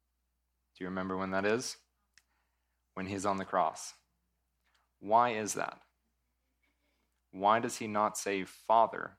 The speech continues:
when he's on the cross? What else did he say while he was on the cross? "My God, my God, why have you forsaken me?" He couldn't relate to him as a father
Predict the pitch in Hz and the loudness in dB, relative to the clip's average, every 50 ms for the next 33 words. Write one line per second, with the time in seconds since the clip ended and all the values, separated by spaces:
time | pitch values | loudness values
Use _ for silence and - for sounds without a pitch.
0 | _ _ _ _ _ _ _ _ - 95 90 87 92 85 92 90 87 85 - - | _ _ _ _ _ _ _ _ -12 -10 -8 -8 -8 -6 -6 -6 -6 -6 -2 -2
1 | 101 92 - - - - - _ _ _ _ _ _ _ _ _ _ _ _ _ | -2 -2 -2 -4 -10 -14 -16 _ _ _ _ _ _ _ _ _ _ _ _ _
2 | _ _ _ _ _ _ _ _ _ _ _ _ _ _ _ _ _ _ _ _ | _ _ _ _ _ _ _ _ _ _ _ _ _ _ _ _ _ _ _ _
3 | _ _ _ _ _ _ _ _ _ _ _ _ _ _ _ - 110 113 110 107 | _ _ _ _ _ _ _ _ _ _ _ _ _ _ _ 4 4 6 6 6
4 | 123 131 - - - 104 98 92 95 95 92 - - 95 87 82 82 90 - _ | 4 4 2 -2 -4 -4 -4 -4 -4 -6 -6 -4 -2 -2 -2 -2 -4 -10 -14 _
5 | 95 95 90 90 90 85 85 90 85 85 85 - - 87 85 80 - - 87 87 | -6 -6 -4 -4 -6 -6 -8 -8 -8 -8 -10 -6 -4 -4 -4 -6 -8 -10 -10 -10
6 | 87 87 92 92 98 101 98 98 101 95 90 92 98 101 98 87 82 82 - - | -8 -4 0 2 2 2 0 -2 -6 -6 -4 0 2 2 2 2 0 -4 -10 -16
7 | _ _ _ _ _ _ _ _ _ - 95 95 104 104 104 104 104 101 98 90 | _ _ _ _ _ _ _ _ _ -14 -2 2 4 4 4 4 2 -2 -8 -8
8 | 92 95 90 90 90 87 90 _ _ _ - 98 95 - - 104 104 101 - 101 | -8 -10 -8 -10 -10 -12 -14 _ _ _ -14 -12 -10 -8 -6 -6 -8 -8 -10 -16
9 | 98 - - - - _ _ _ _ _ _ _ _ _ _ _ _ _ _ _ | -16 -16 -20 -20 -20 _ _ _ _ _ _ _ _ _ _ _ _ _ _ _
10 | _ _ _ _ _ _ _ _ _ _ _ _ _ _ _ _ _ _ _ _ | _ _ _ _ _ _ _ _ _ _ _ _ _ _ _ _ _ _ _ _
11 | _ _ _ _ 104 104 - - 120 123 123 113 107 104 101 101 104 107 117 117 | _ _ _ _ -12 -12 -6 -6 -4 -4 -4 -6 -4 -4 -2 0 0 0 -2 -2
12 | - - 107 92 95 95 92 92 92 90 90 - _ _ _ _ _ _ 101 101 | -6 -8 -10 -6 -6 -6 -6 -6 -8 -10 -12 -16 _ _ _ _ _ _ -6 -6
13 | 90 - 95 - - - - 95 104 101 98 90 - - 101 98 | -4 -6 -10 -14 -16 -6 0 2 2 2 2 -2 -6 -12 -16 -18